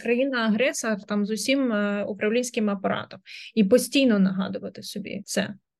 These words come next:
І дозволяти в цьому місці собі злитись, тому що, ну, от на цьому провина вцілілого і базується, на те, що чомусь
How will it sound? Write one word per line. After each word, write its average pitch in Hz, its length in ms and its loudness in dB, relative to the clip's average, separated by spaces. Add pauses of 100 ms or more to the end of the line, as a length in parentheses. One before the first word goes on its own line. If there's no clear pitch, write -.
І 208 80 4
дозволяти 220 600 4
в 262 40 -6
цьому 220 300 -2
місці 220 360 -4
собі 208 320 -2
злитись, 202 520 -2
тому 196 300 2
що, 196 480 -4 (320)
ну, 208 180 4
от 190 140 0
на 190 100 2
цьому 262 320 0
провина 214 420 0
вцілілого 202 720 -2
і 202 260 -2
базується, 196 720 0
на 190 140 2
те, 202 180 0
що 190 220 -6
чомусь 208 600 2